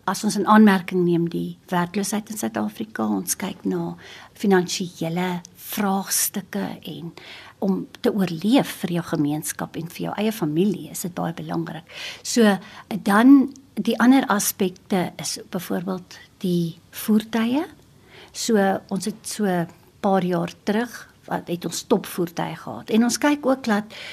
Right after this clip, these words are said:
die insidente wat nou plaasgevind word, of die voertuie wat geteiken word, is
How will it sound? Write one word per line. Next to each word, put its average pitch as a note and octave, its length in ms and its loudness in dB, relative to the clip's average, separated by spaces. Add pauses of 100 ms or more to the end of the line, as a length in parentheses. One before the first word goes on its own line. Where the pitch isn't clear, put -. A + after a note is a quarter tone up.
(260)
die F#3+ 400 0 (100)
insidente G#3+ 560 6
wat E3+ 160 0
nou D#3+ 120 -2
plaasgevind - 580 -8
word, E3+ 160 -4
of F#3 140 -6
die - 120 -6
voertuie A3 640 2
wat F3 160 -4 (300)
geteiken A3 720 4
word, - 360 -10 (360)
is - 380 -4